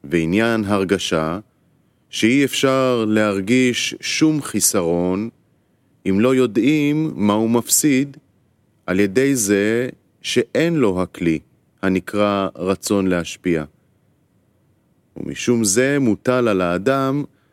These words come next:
לעשות חשבון נפש, מה גורם לו שאין לו הרצון להשפיע.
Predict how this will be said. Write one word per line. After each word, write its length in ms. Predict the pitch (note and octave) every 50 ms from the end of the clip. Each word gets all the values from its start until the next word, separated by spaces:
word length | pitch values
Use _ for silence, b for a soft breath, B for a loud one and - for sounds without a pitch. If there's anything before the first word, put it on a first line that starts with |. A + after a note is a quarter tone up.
| _ _ -
לעשות 680 | F#2+ G2 G2 G2 - - - D3 D3 D3+ E3 E3 -
חשבון 640 | - - A#2 G#2+ - - A2+ B2 C#3 C#3 C3 B2 A#2+
נפש, 680 | G2 F2+ - - - F2+ F#2+ G#2 G#2+ - - - - _ _ _ _ _ _ _ _ _ _ _ _ _ _ _ -
מה 340 | D#2 F2 G2+ A2+ A#2+ B2 A#2+
גורם 500 | G#2+ E2+ F#2 F2+ F2 G#2 C3 C#3+ D3 C3
לו 400 | G#2 F#2 F2+ F#2 G2 G#2 A#2+ - _ _ _ _ _ _ _ _
שאין 600 | - - - - A2+ - - A2+ B2 C3 C#3 D3
לו 380 | D3 D3+ D#3 D#3 E3 E3+ E3+ D3 -
הרצון 600 | C3 C3+ B2+ C3+ C#3 - - - G2+ F#2+ F#2 F#2
להשפיע. 640 | G2 G2+ G#2+ G#2+ - - - - D#3 D3+ A#2 F#2